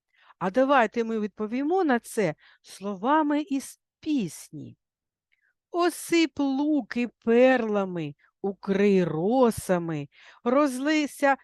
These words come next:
джерелами стоголосими". Невже і справді весна може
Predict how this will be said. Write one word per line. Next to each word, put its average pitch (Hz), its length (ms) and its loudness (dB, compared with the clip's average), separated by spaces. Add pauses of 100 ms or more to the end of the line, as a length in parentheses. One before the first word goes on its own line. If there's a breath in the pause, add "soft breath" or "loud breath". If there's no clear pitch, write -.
(180)
джерелами 269 1080 0 (200)
стоголосими". 294 1500 -4 (1200)
Невже 139 640 -2
і 339 60 4
справді 262 760 2
весна 196 600 0
може 247 480 0